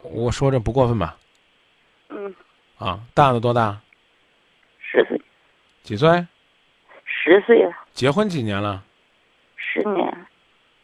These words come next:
Speaker 1: 老大是挺着肚子结的婚是吧？
Speaker 2: 结婚等于说十一年，他十岁了。
Speaker 1: 啊，好。
Speaker 2: 结婚一年就完了。
Speaker 1: 你这进门喜，好。
Speaker 2: 嗯。
Speaker 1: 然后二的呢？
Speaker 2: 老五岁了。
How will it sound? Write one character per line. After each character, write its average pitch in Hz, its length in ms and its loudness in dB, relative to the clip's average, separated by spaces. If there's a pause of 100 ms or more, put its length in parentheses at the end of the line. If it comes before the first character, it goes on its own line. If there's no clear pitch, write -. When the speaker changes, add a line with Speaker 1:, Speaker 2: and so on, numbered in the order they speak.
(120)
Speaker 1:
老 120 200 4
大 151 220 6
是 113 720 0
挺 107 160 -4
着 110 80 2
肚 180 180 4
子 104 120 0
结 101 160 0
的 101 80 0
婚 104 240 -2
是 104 80 -2
吧？ 82 200 -2 (1500)
Speaker 2:
结 185 160 8
婚 208 280 4
等 - 100 2
于 160 160 4
说 175 160 2 (380)
十 185 340 2
一 202 180 4
年， 170 300 4
他 - 160 -2
十 - 340 0
岁 - 200 2
了。 - 100 -10 (140)
Speaker 1:
啊， 90 260 -2 (180)
好。 92 140 -4
Speaker 2:
结 170 100 6
婚 185 160 2
一 180 80 -2 (100)
年 156 180 -6
就 - 160 -6
完 - 60 -8
了。 - 60 -4
Speaker 1:
你 101 60 -6
这 110 260 -6
进 143 160 -2
门 113 220 -2
喜， - 180 -8 (200)
好。 123 240 -8 (580)
Speaker 2:
嗯。 - 260 -16
Speaker 1:
然 - 140 6
后 170 60 4
二 190 240 4
的 165 80 0
呢？ 151 180 -4 (1400)
Speaker 2:
老 175 280 10
五 160 220 8
岁 170 300 -4
了。 156 120 -14